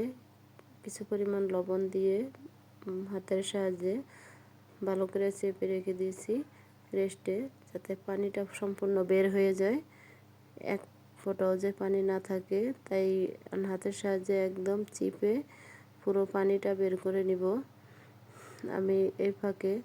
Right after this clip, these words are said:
মসুর ডালটা ব্লেন্ডার করে নিলাম। মসুর ডাল ব্লেন্ডার করে নিয়ে এই যে বাঁধাকপি যে লবণ দিয়ে রেখেছি, দেখেন পানিটা সম্পূর্ণ বের হয়ে গেছে লবণের সাহায্যে। তো আমি ডাল ব্লেন্ডার করা হয়ে গেছে, এখন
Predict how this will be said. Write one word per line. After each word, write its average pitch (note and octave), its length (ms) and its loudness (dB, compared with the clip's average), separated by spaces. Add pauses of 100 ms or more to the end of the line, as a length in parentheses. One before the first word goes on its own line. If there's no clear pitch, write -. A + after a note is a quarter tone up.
(920)
মসুর G3 320 2
ডালটা G3 400 0
ব্লেন্ডার F#3+ 540 4
করে G3 180 4
নিলাম। F#3+ 320 4 (280)
মসুর G3 400 -2
ডাল G3 140 0 (120)
ব্লেন্ডার F#3+ 460 2
করে G3 280 0
নিয়ে F#3+ 260 6 (640)
এই - 100 -4
যে G3 180 2
বাঁধাকপি F#3+ 480 0 (120)
যে G3 60 6 (100)
লবণ F#3+ 240 2 (120)
দিয়ে G3+ 160 4
রেখেছি, G3 440 -2 (220)
দেখেন G3 260 2 (360)
পানিটা F#3+ 360 0 (120)
সম্পূর্ণ G3 320 2 (140)
বের F#3 220 4
হয়ে F#3 160 2
গেছে F#3+ 240 -2 (160)
লবণের F#3 380 0
সাহায্যে। G3+ 380 -2 (440)
তো - 140 -16
আমি G3 200 6
ডাল F#3+ 160 4
ব্লেন্ডার F#3+ 460 4
করা G3 220 -2
হয়ে G3 260 0
গেছে, G3 260 -4 (220)
এখন F#3+ 240 -2